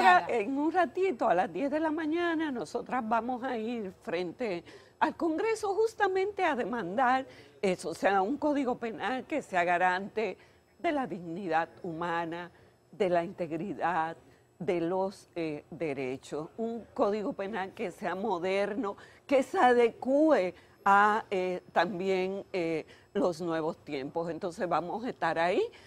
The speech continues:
Speaker 2: como lo hemos estado, eh, eh, durante ya más de dos décadas,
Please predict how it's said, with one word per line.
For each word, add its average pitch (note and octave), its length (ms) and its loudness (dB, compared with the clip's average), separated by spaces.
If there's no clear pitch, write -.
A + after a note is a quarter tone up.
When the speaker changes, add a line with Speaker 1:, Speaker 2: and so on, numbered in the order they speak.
Speaker 2:
como F#3+ 320 2
lo F3+ 160 6
hemos G3+ 220 2
estado, F3+ 800 4
eh, D#3+ 400 0
eh, E3 400 -4
durante F3 920 -2
ya F3 320 4
más F3+ 360 0
de F3 240 -2
dos F3+ 240 2
décadas, C4+ 540 2